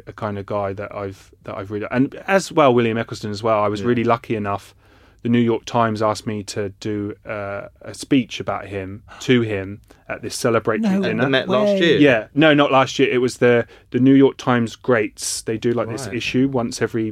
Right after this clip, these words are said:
Speaker 1: f-, maybe once a year, maybe. But then, then they have a dinner, and he was part of the
Speaker 2: You've got a good relationship with them 'cause the Style magazine you worked for a lot,
Speaker 1: Yeah,
Speaker 2: haven't you?
Speaker 1: exactly.
Speaker 2: Yeah.
Speaker 1: Yeah. Um, and at the time, uh, who the editor was, she asked me to, Deborah asked me to, to, to do the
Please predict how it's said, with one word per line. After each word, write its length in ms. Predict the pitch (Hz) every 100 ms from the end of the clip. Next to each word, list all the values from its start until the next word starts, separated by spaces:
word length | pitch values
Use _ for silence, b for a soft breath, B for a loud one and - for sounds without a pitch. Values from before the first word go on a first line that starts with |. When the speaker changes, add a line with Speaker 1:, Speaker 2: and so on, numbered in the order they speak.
| -
Speaker 1:
f-, 380 | - - - _ - 151
maybe 240 | 180 190
once 280 | 139 117 -
a 40 |
year, 240 | 120 147 104
maybe. 300 | 98 95 98
But 160 | 110
then, 160 | 113 113
then 100 | 120
they 140 | 117
have 160 | 110 107
a 40 |
dinner, 360 | 101 120 101 95 b b b b
and 120 | 110 110
he 160 | 127
was 140 | 113 -
part 280 | 113 107
of 80 | -
the 80 | -
Speaker 2:
You've 100 | 147
got 100 | 143
a 40 | 113
good 140 | 113
relationship 340 | 113 123 -
with 60 | 90
them 120 | 90
'cause 100 | 90
the 60 | 98
Style 240 | - 101
magazine 400 | 95 87 90 87
you 180 | 87 82 _ -
worked 240 | 98 -
for 160 | - 90
a 20 |
lot, 120 | 90
Speaker 1:
Yeah, 100 | 131
Speaker 2:
haven't 160 | 120 -
you? 20 |
Speaker 1:
exactly. 340 | - 120 110 95
Speaker 2:
Yeah. 260 | 107 104 - -
Speaker 1:
Yeah. 60 |
Um, 300 | 107 104 101 - _ _ _ _
and 120 | 120 117
at 60 |
the 80 | 107
time, 460 | - 120 110 107 -
uh, 360 | 110 107 104 104
who 460 | 113 110 107 104
the 140 | 107 107
editor 240 | 110 101
was, 240 | 101 101 -
she 160 | 113
asked 240 | 107 104 -
me 160 | 104
to, 300 | 98 104 98 - b b b
Deborah 320 | 113 110 107
asked 180 | 104 -
me 120 | 104
to, 220 | 98 104 101 131
to, 180 | 107 104 -
to 120 | 101
do 220 | 110 104
the 120 | 98